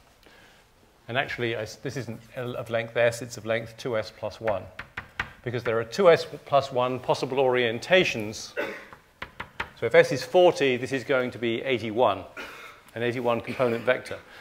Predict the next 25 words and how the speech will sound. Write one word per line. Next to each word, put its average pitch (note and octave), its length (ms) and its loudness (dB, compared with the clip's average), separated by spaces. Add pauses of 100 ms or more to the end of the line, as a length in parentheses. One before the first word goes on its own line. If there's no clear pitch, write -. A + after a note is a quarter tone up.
(240)
So D#3+ 140 4
have A3+ 160 8
it A3 180 2
do B3+ 220 10
that, C#3+ 460 2 (1500)
uh, B2+ 440 6 (200)
and C#3+ 520 6
what D3 180 6
you C#3+ 140 4
find C3+ 640 6 (160)
is C3 200 2
what's B2 200 2
shown C3 320 2
in A#2 80 -4
this A2+ 160 -4
picture C3 400 -4
up - 320 -4
in A#2 140 -6
this A2+ 200 -8 (160)
diagram A#2 460 -2 (100)
here. D3+ 320 0 (640)
Uh, A2+ 340 0 (1000)
this C#3 200 -2
is C3 160 -2
for B2+ 500 2